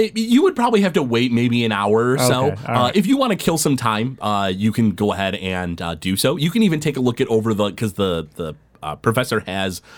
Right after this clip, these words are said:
Speaker 1: his, like, the, the book. You can take a look over it, and it has his notes on the lunisolar cannon.
Speaker 2: Well, can I look at the cannon?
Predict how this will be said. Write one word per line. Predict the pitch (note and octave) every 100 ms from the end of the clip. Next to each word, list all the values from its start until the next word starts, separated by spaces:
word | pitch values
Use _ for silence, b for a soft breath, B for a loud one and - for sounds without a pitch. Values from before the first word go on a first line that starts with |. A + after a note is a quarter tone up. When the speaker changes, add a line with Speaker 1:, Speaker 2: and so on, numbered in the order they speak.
| B -
Speaker 1:
his, | G#2 F2+
like, | F#2 D#2+
the, | F#2+ F2+ D2 D#2+ F#2 F2 E2
the | F2+
book. | F#2+ A#2+ - A2+
You | G#2+
can | G#2 F#2
take | - G#2
a |
look | G2 F#2
over | A2+ G#2+
it, | G#2
and | F2
it |
has | A2 -
his | E2+
notes | F#2 G2+ G#2 -
on | F2+ G2 F#2
the | E2+
lunisolar | F2 E2+ E2+ D#2 C#2+ -
cannon. | D#2 B1 -
Speaker 2:
Well, | B2+
can | C#3
I | A2+
look | A2 A2+ C3
at | B2+
the | C3+
cannon? | D3 D3 D#3 E3+